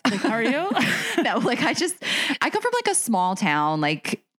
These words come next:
Speaker 2: my parents are, like, middle upper class. We, we're not,
Speaker 1: Yeah.
Speaker 2: I, w-, we're not rich. We just had, like, enough money. I mean, my dad owned a business. My mom's a teacher. And, like, I had a car when I was sixteen. It wasn't a nice car, but it was, like, a decent car.
Speaker 1: Oh, the Xterra.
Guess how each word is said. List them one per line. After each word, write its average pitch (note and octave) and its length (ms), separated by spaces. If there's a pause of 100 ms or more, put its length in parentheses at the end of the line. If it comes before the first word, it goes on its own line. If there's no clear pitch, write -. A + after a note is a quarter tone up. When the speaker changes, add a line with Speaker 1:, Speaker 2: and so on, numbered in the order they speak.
(800)
Speaker 2:
my F#3 60
parents G#3+ 300
are, F3+ 40
like, D#3 180
middle D3 360
upper C3 200
class. - 320
We, E3+ 140
we're E3+ 180
not, E3 160
Speaker 1:
Yeah. F#3 120
Speaker 2:
I, E3 80
w-, E3 320
we're E3 120
not D3+ 240
rich. C#3+ 340
We D3 180
just D3 240
had, C3 240
like, B2 200
enough D3 320
money. C#3+ 320
I E3+ 40
mean, F3+ 120
my D3 80
dad C3 220
owned C#3+ 100
a G3 40
business. C#4+ 360
My E3+ 80
mom's C#3 220
a - 40
teacher. C#3 360
And, C3+ 100
like, B2+ 200
I - 40
had C3+ 220
a C3+ 100
car A#3 280
when G#3 80
I - 20
was F#3+ 100
sixteen. F#3 380
It D3+ 60
wasn't F3 200
a D3+ 40
nice E3 240
car, D3 200
but C#3+ 60
it C3 40
was, C#3+ 100
like, C#3 120
a C3+ 40
decent C3 440
car. A#2 440
Speaker 1:
Oh, F3+ 40
the G3+ 60
Xterra. F#3 640